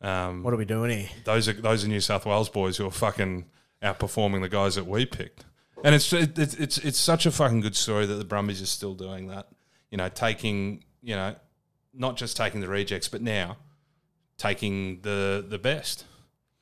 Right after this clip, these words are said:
Speaker 2: Mm.
Speaker 1: It used to be that
Speaker 2: Well,
Speaker 1: they
Speaker 2: they wanna go there. You know what I
Speaker 1: Yeah.
Speaker 2: mean? Like, you, you hear people say, like, I remember talking to Doss, like, Aiden Torra about it,
Speaker 1: Mm.
Speaker 2: and he was like, "Mate, it's just, it's weird, man. When you're down there, you just know that this system is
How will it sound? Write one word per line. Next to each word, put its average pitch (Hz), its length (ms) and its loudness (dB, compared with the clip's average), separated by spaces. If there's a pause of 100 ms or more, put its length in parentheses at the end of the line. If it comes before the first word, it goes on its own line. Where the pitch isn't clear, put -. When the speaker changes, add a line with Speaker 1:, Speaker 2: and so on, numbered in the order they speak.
(220)
Speaker 2:
Mm. 131 140 0
Speaker 1:
It 120 40 2
used 123 340 4
to 131 60 2
be 113 60 2
that 104 60 0
Speaker 2:
Well, 190 160 12
Speaker 1:
they 143 140 8
Speaker 2:
they 147 40 8
wanna 180 260 6
go 123 240 4
there. 90 260 -6 (500)
You 117 120 0
know 113 100 2
what 104 100 2
I 113 40 4
Speaker 1:
Yeah. 123 60 6
Speaker 2:
mean? 151 160 4
Like, 123 280 4 (500)
you, 135 140 6
you 143 360 6
hear 147 320 6
people 135 380 2
say, 123 760 2 (520)
like, 131 140 2
I 180 120 8
remember 165 400 6
talking 123 360 4
to 110 60 0
Doss, 117 460 0
like, 110 140 -6
Aiden 110 300 -4
Torra 113 360 0
about 113 240 -2
it, 104 60 2
Speaker 1:
Mm. 92 260 0
Speaker 2:
and 123 100 -2
he 131 160 4
was 123 180 0
like, 117 280 0
"Mate, 120 240 -2
it's - 260 -2
just, 127 240 -2
it's 143 200 -4
weird, 113 420 -4
man. 104 280 -4
When 117 120 -6
you're 110 100 -4
down 107 380 -6
there, 107 500 -6
you 113 240 -6
just 101 260 -4
know 101 560 -8
that 92 240 -18
this 101 180 -8
system 92 540 -4
is 92 340 -12